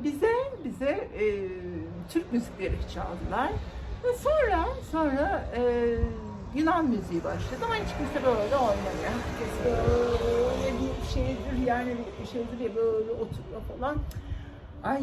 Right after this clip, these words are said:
benim canım oynamak istedik. Ben böyle saray köylüyüm. Ben böyle iki tıkırdamayla <laughs>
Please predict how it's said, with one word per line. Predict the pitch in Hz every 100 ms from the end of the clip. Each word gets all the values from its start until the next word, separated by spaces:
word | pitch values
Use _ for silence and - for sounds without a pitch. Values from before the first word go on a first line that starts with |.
| 254 233
benim | 214 214 202 185
canım | 180 165 175 180 208
oynamak | 214 220 269 - -
istedik. | 523 - 587 554 - 262 - - 226
Ben | 254 240 196
böyle | 208 175 175 - 180
saray | 202 262 294 -
köylüyüm. | 587 - 605 403 311 294
Ben | 277
böyle | 262 233
iki | 233 302
tıkırdamayla | - 262 247 240 240 240 269 285 202 302 440 440 403
<laughs> | - -